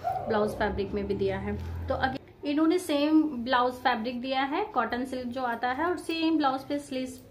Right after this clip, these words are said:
पे लगाने के लिए इन्होंने same बनारसी border दिया है। कुछ इस तरह से देखिए pink color का ही same जो overall साड़ी में रखा है।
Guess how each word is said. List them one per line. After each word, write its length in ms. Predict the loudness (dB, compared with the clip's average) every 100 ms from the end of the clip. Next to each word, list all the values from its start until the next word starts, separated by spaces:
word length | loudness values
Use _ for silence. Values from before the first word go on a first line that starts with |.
| -8 -4
पे 80 |
लगाने 320 | -2 -2 -4 -4
के 100 | -4
लिए 140 | -4
इन्होंने 260 | -4 -6 -6
same 320 | -4 -4 -4
बनारसी 380 | -4 -4 -4 -4
border 280 | -4 -2 -4
दिया 260 | -4 -6
है। 200 | -6 -6
कुछ 320 | -6 -10 -8 -10
इस 180 | -8 -4
तरह 180 | -4
से 140 | -4 -6
देखिए 220 | -8 -8
pink 220 | -8 -6
color 220 | -4 -4
का 120 | -4 -4
ही 140 | -4
same 320 | -4 -4 -4
जो 100 | -4
overall 420 | -4 -4 -4 -4
साड़ी 280 | -4 -2 -2
में 100 | -4
रखा 220 | -4 -4
है। 100 | -6